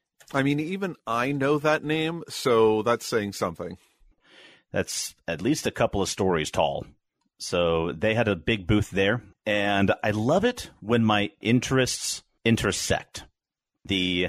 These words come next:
Speaker 2: knife I bought is from the company Microtech.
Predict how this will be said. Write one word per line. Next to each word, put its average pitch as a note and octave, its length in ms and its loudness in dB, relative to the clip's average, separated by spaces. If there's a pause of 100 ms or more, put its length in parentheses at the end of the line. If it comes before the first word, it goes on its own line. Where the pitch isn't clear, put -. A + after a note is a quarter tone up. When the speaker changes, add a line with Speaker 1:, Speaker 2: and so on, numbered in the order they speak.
(140)
Speaker 2:
knife A2+ 380 0
I A#2+ 100 4
bought D#2+ 240 0
is - 60 -12
from F#2+ 140 -2
the - 60 -6
company A2+ 320 0
Microtech. F2+ 680 0